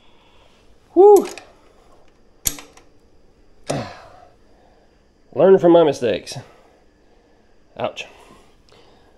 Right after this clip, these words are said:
All right. My wrench slipped off, and when it did, my finger got caught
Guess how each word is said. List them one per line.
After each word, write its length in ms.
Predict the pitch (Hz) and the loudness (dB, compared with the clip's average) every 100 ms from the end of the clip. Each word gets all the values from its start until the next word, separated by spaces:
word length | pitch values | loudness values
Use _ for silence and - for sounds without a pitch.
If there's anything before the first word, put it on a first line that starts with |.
| _ _ _ | _ _ _
All 200 | 139 139 | -6 -4
right. 280 | 135 120 - - _ _ _ _ _ _ _ _ _ | -2 -4 -8 -20 _ _ _ _ _ _ _ _ _
My 80 | - | -8
wrench 380 | 113 147 175 - | -2 0 -2 -4
slipped 260 | 175 165 165 | -8 -4 0
off, 380 | 175 185 - - _ _ _ _ - _ - | 0 0 -6 -20 _ _ _ _ -20 _ -10
and 100 | 120 | -8
when 80 | |
it 100 | 117 | -8
did, 400 | 123 175 190 165 - - - _ _ - | -6 -4 -4 -6 -10 -20 -20 _ _ -16
my 540 | 113 123 123 117 113 - _ _ _ _ | -6 -2 0 -2 -6 -12 _ _ _ _
finger 300 | 156 160 156 | -4 -2 -2
got 220 | 139 143 | -2 -4
caught 340 | - 147 147 | -2 -2 -2